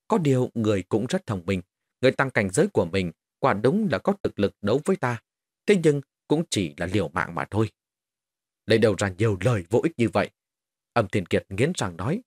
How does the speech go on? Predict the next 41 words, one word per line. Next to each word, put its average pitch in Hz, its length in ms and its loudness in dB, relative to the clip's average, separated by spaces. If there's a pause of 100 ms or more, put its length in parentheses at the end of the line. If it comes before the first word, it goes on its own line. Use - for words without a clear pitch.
(520)
Nếu 107 120 4
Âm 110 180 0
Thiên 92 240 -4
Kiệt - 220 -2
ta 87 120 -4
chết, 190 200 -2 (400)
vậy 139 160 6
thì 143 80 4
cũng 139 220 -2
sẽ 165 300 -2 (160)
để 107 220 2
người 92 160 0
chết - 260 -4
trước. 240 200 2 (1040)
Vù 135 120 4
một 120 220 2
tiếng, 156 240 2 (540)
huyết 139 140 2
sắc 143 160 -2
đấu 117 200 4
khí 160 200 -2
lại 101 160 0
bốc - 160 -2
ra 95 280 -4
một 90 180 -6
lần 80 160 -2
nữa, 120 220 -2 (400)
giống 143 180 2
như 120 100 2
một 92 180 -4
bức 175 220 -4
tường 82 280 -2
huyết 151 180 -2
sắc 190 200 -6 (240)
xuất 262 200 0
hiện 104 240 2
sau 113 140 -2
lưng 101 180 -4
Âm 98 140 -6
Thiên 87 220 -8
Kiệt. 92 240 0